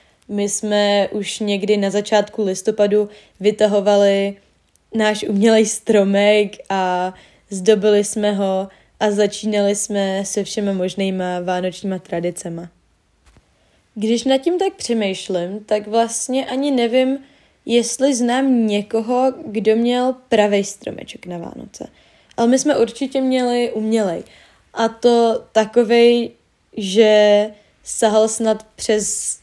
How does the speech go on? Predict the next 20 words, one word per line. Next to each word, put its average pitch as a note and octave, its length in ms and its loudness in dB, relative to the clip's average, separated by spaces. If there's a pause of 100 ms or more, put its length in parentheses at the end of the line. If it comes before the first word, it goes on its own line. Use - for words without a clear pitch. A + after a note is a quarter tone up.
(140)
dvě G3+ 320 2
patra G#3 440 -4 (240)
až, - 240 -10 (300)
byl A3 160 4
úplně C4 300 4
enormní. A3 640 2 (400)
A, G3 840 -2 (100)
o, G3+ 320 -6 (400)
taky A#3+ 280 0
nebyl A#3 300 6
jedinej F3+ 400 2
u F3+ 40 -8
nás E3+ 260 -8
doma. F3+ 240 -10
Myslím, F#3+ 440 -8
že F#3 100 -6
jsme G3 140 -10
měli G3 300 -2
další G3 400 -4
dva, F3+ 400 -6